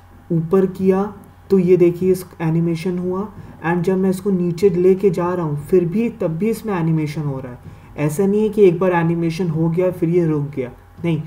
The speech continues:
इसमें animation हो रहा है, scroll up पे भी, scroll down पे भी। तो चलिए सबसे पहले एओएस के page पे आ जाते हैं। हम लोग इसी GitHub page को यूज़ करेंगे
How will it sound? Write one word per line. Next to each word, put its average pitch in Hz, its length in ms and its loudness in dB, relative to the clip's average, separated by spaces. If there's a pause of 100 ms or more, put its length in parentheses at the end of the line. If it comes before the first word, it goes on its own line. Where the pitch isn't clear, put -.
(300)
इसमें 175 220 -6
animation 165 560 2
हो 147 240 0
रहा 175 140 0
है, 202 160 -4 (200)
scroll 156 380 -4 (100)
up 165 220 -4
पे 185 140 6
भी, 190 140 -2
scroll 151 500 -4
down 123 240 -8
पे 117 200 -12
भी। 120 120 -16 (1500)
तो 185 60 0
चलिए 196 400 2 (360)
सबसे 170 220 -2
पहले 180 240 2
एओएस 170 320 0
के 185 100 0
page 175 320 0
पे 190 60 -2
आ 180 60 0
जाते 175 320 -4
हैं। 185 460 -6
हम 156 180 -2
लोग 165 280 -2
इसी 180 240 -4
GitHub 175 260 0
page 175 260 -4
को 180 120 -4
यूज़ 170 300 -4
करेंगे 170 460 -4